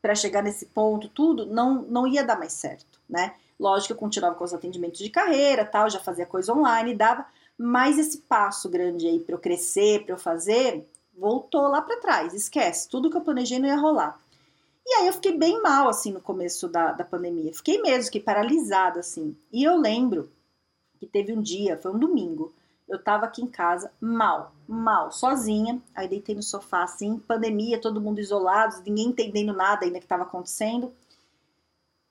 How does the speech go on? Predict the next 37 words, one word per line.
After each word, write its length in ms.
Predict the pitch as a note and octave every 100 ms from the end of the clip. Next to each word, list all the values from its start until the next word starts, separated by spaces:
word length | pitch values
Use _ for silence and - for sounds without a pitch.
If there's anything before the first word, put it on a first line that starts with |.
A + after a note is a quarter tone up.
| -
e 20 |
eu 80 | D#4
falei, 200 | D4+ D#4
"ai, 100 | D4+
gente, 240 | A#3 A3+
podia 240 | - B3 F#4
fazer 220 | D#4+ A#3+
alguma 300 | A3+ A3+ A3
coisa, 460 | - F#3 E3+ E3+
né, 200 | F#3 G#3+
diferente", 760 | G#3+ - G#3 F#3 D#3+ D#3+ - - -
e 120 | G#3+
eu 100 | A3+
comecei 460 | - B3 A#3+ C4 A#3+
a 20 |
ver 140 | A#3+
muita 320 | A#3+ C4+ D#4
gente 240 | C4 B3 A#3+
sendo 200 | A#3+ A#3
demitida, 800 | A3 B3 D4+ - - D4 - D#3+ _ _
todo 220 | C4 C#4
mundo 160 | C4+ B3+
desesperado, 920 | A3 A#3 - G#3 E3+ F#3 A#3 B3 -
sem 200 | - G3+
saber 240 | G3+ F#3
o 40 | F3+
que 80 | F#3+
ia 60 |
fazer, 300 | - F#3 F3
eu 20 |
falei, 160 | G#3 A#3
"Cara, 240 | - B3
eu 60 | A3+
tenho, 400 | B3 C4 C4+ -
né, 360 | G#3+ G#3 F#3 - _ _
tanto 220 | - D4+
conhecimento, 960 | - D#4+ - A3+ G#3+ C4 D#4 - E3